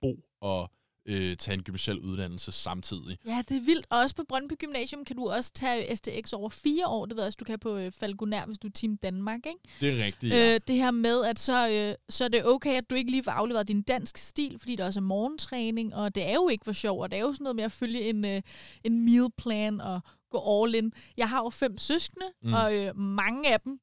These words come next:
Speaker 2: øh, har gået til fodbold hele deres liv.
Speaker 1: Ja.
Speaker 2: Så det er jo klart, at lille Nana, hun tænkte også,
Speaker 1: Du skulle også gå
Speaker 2: det
Speaker 1: til
Speaker 2: kunne være,
Speaker 1: fodbold.
Speaker 2: at jeg også skulle gå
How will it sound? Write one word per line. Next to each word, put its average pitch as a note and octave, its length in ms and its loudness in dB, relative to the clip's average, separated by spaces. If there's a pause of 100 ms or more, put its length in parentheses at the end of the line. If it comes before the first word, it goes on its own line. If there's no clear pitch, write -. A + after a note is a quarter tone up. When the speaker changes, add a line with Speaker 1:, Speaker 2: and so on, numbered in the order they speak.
(160)
Speaker 2:
øh, G#3 180 2
har F#3+ 80 2
gået G#3+ 180 0
til G#3 100 -4
fodbold A3+ 380 -2
hele A3+ 320 -2
deres G#3+ 360 -4
liv. B3 240 0 (140)
Speaker 1:
Ja. G2+ 120 -2 (140)
Speaker 2:
Så - 120 -8
det B3 100 -8
er E4 40 6
jo A#3+ 180 0
klart, D#4 320 2
at A3 180 -4
lille B3+ 220 2
Nana, G#3+ 320 0
hun C4+ 200 -2
tænkte F#3+ 300 -2
også, - 300 0 (160)
Speaker 1:
Du D#3+ 60 0
skulle C3 180 6
også C3+ 140 4
gå - 60 6
Speaker 2:
det - 100 10
Speaker 1:
til - 60 4
Speaker 2:
kunne D#4+ 120 12
være, B3+ 100 12
Speaker 1:
fodbold. A#3+ 120 12
Speaker 2:
at A#3+ 40 12
jeg A#3+ 120 12
også - 100 8
skulle E4 120 -2
gå E4 80 8